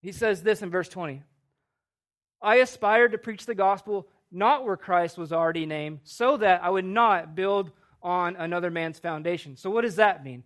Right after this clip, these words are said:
Paul's custom was to plant churches in populated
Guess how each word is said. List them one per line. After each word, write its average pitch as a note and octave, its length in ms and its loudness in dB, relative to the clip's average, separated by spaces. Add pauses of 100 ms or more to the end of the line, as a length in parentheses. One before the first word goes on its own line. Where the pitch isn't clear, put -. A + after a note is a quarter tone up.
(300)
Paul's D4 360 0
custom G3 520 -8
was F3 300 -4
to F#3 100 -14
plant B3 380 -8
churches D#3+ 640 -6 (280)
in E3 120 -8
populated G#3 880 -2